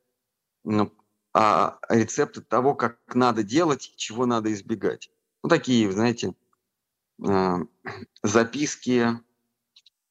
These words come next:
э, фармацевта, такие строгие рецепты, знаете. Вообще, Свами Махарадж, он же <clears throat> по роду занятий был,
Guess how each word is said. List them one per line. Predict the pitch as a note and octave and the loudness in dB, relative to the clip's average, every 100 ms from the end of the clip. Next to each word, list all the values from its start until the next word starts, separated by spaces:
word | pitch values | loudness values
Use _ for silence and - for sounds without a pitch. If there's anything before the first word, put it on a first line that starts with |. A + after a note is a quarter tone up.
| _ _ _ _ _ _ _ _ - | _ _ _ _ _ _ _ _ -8
э, | F2 F2+ F#2 F#2 - _ - _ _ _ - - _ | -4 -2 -2 -4 -10 _ -20 _ _ _ -20 -20 _
фармацевта, | - - A2 A2+ A#2 B2 F2+ - - _ _ _ _ | -2 2 4 2 2 -2 -2 -8 -20 _ _ _ _
такие | - - | -12 -10
строгие | - C3+ B2 A2 | 0 2 4 4
рецепты, | G2+ - G#2 E2+ - | 2 0 -2 -2 -8
знаете. | - F#2+ A#2+ A#2 - - - | -8 -2 -2 -4 -14 -14 -8
Вообще, | F#2 - A#2+ - - | -2 2 2 2 -6
Свами | - A#2+ | 2 4
Махарадж, | A2 G2+ A#2 A#2+ G#2 | 4 4 2 2 0
он | G2 | 0
же | F#2 - | 0 -2
<clears throat> | - C3+ G#2 - - - - | -2 0 -2 -6 -20 -20 -6
по | - G#2 G#2 | 2 4 4
роду | G#2+ A2 F#2+ | 4 2 0
занятий | G#2 G#2+ G2+ F#2+ F#2 F2+ - | -2 0 0 -2 -8 -10 -10
был, | - G2+ F#2+ F#2+ | -4 0 0 -2